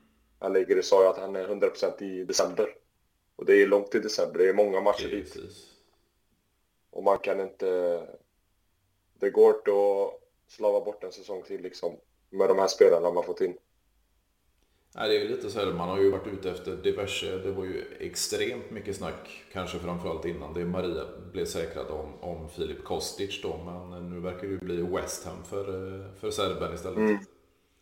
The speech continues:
Speaker 1: Men jag, hade jag fått välja, så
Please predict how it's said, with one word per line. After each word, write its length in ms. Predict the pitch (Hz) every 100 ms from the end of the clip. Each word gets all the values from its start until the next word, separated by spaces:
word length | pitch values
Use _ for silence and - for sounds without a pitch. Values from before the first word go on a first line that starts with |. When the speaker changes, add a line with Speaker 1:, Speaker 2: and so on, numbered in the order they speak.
| _ _ _ _ _ _ _ _ _ _
Speaker 1:
Men 160 | 104 110
jag, 680 | 120 127 120 120 120 113 - - -
hade 180 | 120 120
jag 120 | 117
fått 140 | 123
välja, 380 | 110 120 92 104
så 500 | - 107 104 104 -